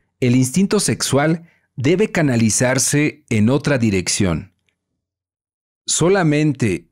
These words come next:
en conjunción con el impulso de transformación espiritual puede el sexo ser realmente liberador.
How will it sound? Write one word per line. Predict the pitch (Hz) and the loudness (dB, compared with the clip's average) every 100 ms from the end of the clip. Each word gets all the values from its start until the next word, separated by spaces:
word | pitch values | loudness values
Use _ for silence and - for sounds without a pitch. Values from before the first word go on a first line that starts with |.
| - | -2
en | 113 117 | 0 0
conjunción | 120 113 107 117 117 - 135 123 104 - - | 0 0 2 2 2 0 0 0 -2 -8 -4
con | 110 107 | 0 2
el | 107 | 2
impulso | 110 104 135 143 - 139 | 0 0 0 0 0 0
de | 117 | -2
transformación | - 101 98 - 101 98 87 123 123 | -2 -4 -4 -2 -2 0 -2 0 0
espiritual | 123 - 101 87 85 107 120 139 - _ _ _ _ | 0 -2 -2 -2 -2 0 0 -2 -8 _ _ _ _
puede | 135 165 175 | 0 2 2
el | 156 | 2
sexo | - 143 139 - 156 180 _ _ | 2 0 0 0 0 -2 _ _
ser | - 139 143 | -2 0 2
realmente | 143 147 143 139 139 131 160 - - | 2 2 2 2 0 0 0 -2 -2
liberador. | 117 113 107 98 95 101 90 - | 0 2 2 2 0 0 -2 -4